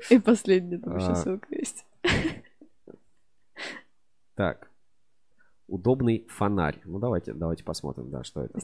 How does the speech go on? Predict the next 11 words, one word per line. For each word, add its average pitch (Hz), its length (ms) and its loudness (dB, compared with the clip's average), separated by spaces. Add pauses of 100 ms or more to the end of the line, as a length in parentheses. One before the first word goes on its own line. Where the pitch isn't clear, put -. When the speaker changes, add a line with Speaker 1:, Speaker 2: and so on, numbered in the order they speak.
Speaker 1:
Telegram-канала 180 640 0
"Точка - 340 -6
консолидации". 175 540 -4
Speaker 2:
Из 110 100 -2
Telegram-канала 104 720 2
"Точка - 300 -4
консолидации". 80 800 -6 (1600)
Так. - 380 -8 (1400)
Щас - 200 -12
чуть-чуть - 380 -16
ум- 65 160 -12